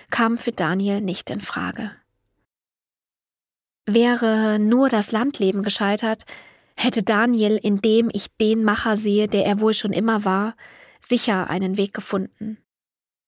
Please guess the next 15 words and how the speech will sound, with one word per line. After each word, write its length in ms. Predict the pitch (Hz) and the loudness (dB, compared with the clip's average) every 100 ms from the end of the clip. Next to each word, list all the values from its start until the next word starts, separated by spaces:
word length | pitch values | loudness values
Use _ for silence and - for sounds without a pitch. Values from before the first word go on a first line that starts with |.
| _ _ _ _ _ _ - | _ _ _ _ _ _ -2
Gleichzeitig 720 | 247 285 - 214 196 202 - | 0 0 -2 -4 -4 -4 -4
aber, 320 | 196 196 196 | -4 -2 -2
und 160 | 208 | 0
das 160 | 233 - | 0 2
macht 260 | 247 226 - | 0 0 -2
die 220 | 226 - | -4 -2
tragische 580 | - 220 233 254 254 262 | -2 0 0 0 -4 -2
Geschichte 480 | 254 240 220 - 208 | -2 -2 -4 -4 -6
schließlich 480 | 208 - 214 226 - | -4 -4 -2 -4 -4
fatal, 580 | 208 196 - 208 214 226 - - - - - | -6 -6 -4 -2 -2 -4 -14 -20 -20 -18 -2
war 160 | 226 233 | 0 2
sein 240 | 233 233 - | 0 -2 0
Arbeitgeber 720 | 214 214 202 - 196 196 190 | 0 0 -2 -2 -2 -2 -2
insolvent 520 | 196 202 196 220 247 | 0 0 2 0 0
gegangen 480 | 196 185 185 202 | -2 0 0 0